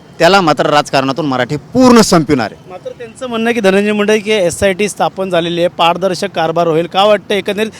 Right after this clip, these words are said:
Speaker 2: कराडच्या वेळेस इतका वेळ लागला, तर या प्रकरणात अजून वेळ लागू शकतो?
Speaker 1: ते नाही कळालं मला. आमच्या घातपाताच्या ह्याच्यात झाली का एसआयटी?
Speaker 2: हां, ती एसआयटी नेमली आहे.
Speaker 1: भारी झालं मग. मी म्हणलोच होतो गाडीत आता, घा-,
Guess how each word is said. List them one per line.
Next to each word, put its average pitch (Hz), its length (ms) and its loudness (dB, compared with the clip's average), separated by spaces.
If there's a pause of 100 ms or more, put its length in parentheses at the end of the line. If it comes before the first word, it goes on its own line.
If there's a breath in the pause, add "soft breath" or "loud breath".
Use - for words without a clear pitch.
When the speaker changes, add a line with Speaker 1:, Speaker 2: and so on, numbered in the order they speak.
(180 loud breath)
Speaker 2:
कराडच्या 214 420 4
वेळेस 226 240 4
इतका 185 340 -2
वेळ 214 160 4
लागला, 196 220 2
तर 196 100 -6
या 175 300 2
प्रकरणात 202 640 -4
अजून 175 260 -6
वेळ 196 180 -2
लागू 196 160 -2
शकतो? 196 260 -12
Speaker 1:
ते 214 220 -4
नाही 285 140 2
कळालं 247 280 6
मला. 185 200 4
आमच्या 196 580 6
घातपाताच्या 208 460 0
ह्याच्यात 214 220 -4
झाली 160 200 2
का 160 80 -2
एसआयटी? 160 300 -2
Speaker 2:
हां, 233 240 -16
ती - 120 -18
एसआयटी 202 380 -10
नेमली 202 360 2
आहे. 190 240 2
Speaker 1:
भारी 208 200 2
झालं 175 220 6
मग. 160 220 0 (600)
मी 196 140 -6
म्हणलोच 277 340 2
होतो 226 160 4
गाडीत 202 240 2
आता, 180 320 2
घा-, 147 360 -2